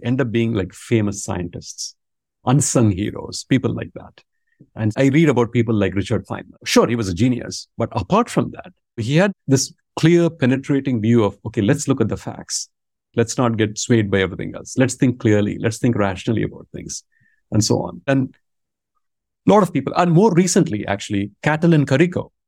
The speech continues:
right, who won the Nobel. I mean, my God, look at her story, right? I mean, she is, like, the proverbial unsung hero at this point in, in my book. And I look at people like Katalin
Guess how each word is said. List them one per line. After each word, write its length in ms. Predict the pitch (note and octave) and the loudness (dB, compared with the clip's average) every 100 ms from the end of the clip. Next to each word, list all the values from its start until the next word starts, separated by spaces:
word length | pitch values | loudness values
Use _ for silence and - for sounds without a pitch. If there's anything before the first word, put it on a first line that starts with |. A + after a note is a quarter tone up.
| _ _ | _ _
right, 180 | - D3+ | -14 -4
who 100 | D#3 | 2
won 140 | B2 B2+ | 4 4
the 60 | A2 | 0
Nobel. 380 | F#2+ D3 - - _ _ _ _ _ _ _ | -4 -4 -4 -10 _ _ _ _ _ _ _
I 20 | F#3+ | 2
mean, 180 | F#3+ | 4
my 160 | C3+ D#3+ | 4 2
God, 360 | B2+ G3 F3 - | 2 2 4 2
look 140 | D#3 | 2
at 80 | F#3+ | 2
her 60 | D#3+ | 2
story, 400 | - E3 D#3 F2+ | 2 4 4 2
right? 240 | A#2 - - _ _ _ _ _ _ - | -2 -4 -10 _ _ _ _ _ _ 0
I 40 | D3+ | 2
mean, 260 | D3+ D#3+ | 4 0
she 260 | A#2 - A3+ | -2 4 6
is, 140 | B3+ F3 | 6 4
like, 120 | A#2+ | 2
the 80 | - | -2
proverbial 720 | - C#3+ C3 F#3+ G#3 F3 C3 | 2 4 6 4 6 4 4
unsung 280 | C3 C3+ B2+ | 2 0 0
hero 300 | A2+ F3 - - | 0 -4 -8 -10
at 100 | G#2 | -10
this 140 | A2+ | -10
point 280 | - F2 - | -14 -18 -18
in, 80 | A2+ _ - | -20 _ -6
in 80 | G#2+ | -4
my 120 | F#2+ | 0
book. 300 | F3 F3 _ _ _ _ - | 0 -2 _ _ _ _ -2
And 140 | A#3+ B2+ | 2 4
I 60 | |
look 200 | B2+ G#3+ | 4 2
at 100 | A#3+ | 2
people 180 | G3 F#3 | 4 4
like 120 | C3 | 2
Katalin 540 | C3 D3+ E3+ A#2+ F#2 | 2 0 2 2 0